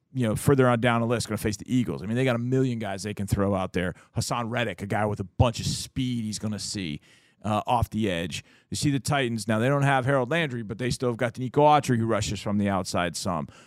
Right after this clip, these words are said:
Bud Dupree for the Titans. He's gonna see Josh Allen and, uh, Trayvon Walker again. We face the Jaguars. Every single week, he is facing some dude out on the outside, and he's holding his own. And I think Laramie has been the best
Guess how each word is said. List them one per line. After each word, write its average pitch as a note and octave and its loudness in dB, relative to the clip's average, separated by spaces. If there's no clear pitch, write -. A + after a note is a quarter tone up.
Bud C#3 6
Dupree C#3+ 4
for A2 -8
the G#2+ -4
Titans. G2 0
He's G#2 -4
gonna C3 2
see C#3+ -4
Josh B2+ 4
Allen C#3 6
and, C3 2
uh, A#2+ 2
Trayvon C3+ 4
Walker C#3+ 4
again. C#3 0
We B2 0
face B2 0
the A#2 -8
Jaguars. A#2 0
Every C#3+ 2
single A2+ -2
week, G#2 -4
he B2 2
is G#2+ -2
facing G#2+ 0
some A2 -4
dude C#3 6
out A#2 2
on G#2+ 2
the G#2 0
outside, G#2 0
and A#2 2
he's C#3 2
holding C3 2
his C3 2
own. C#3 0
And A2 -4
I A2+ 0
think A#2 -2
Laramie A2+ 2
has A2 -2
been G#2+ -2
the G2 -2
best A2+ -2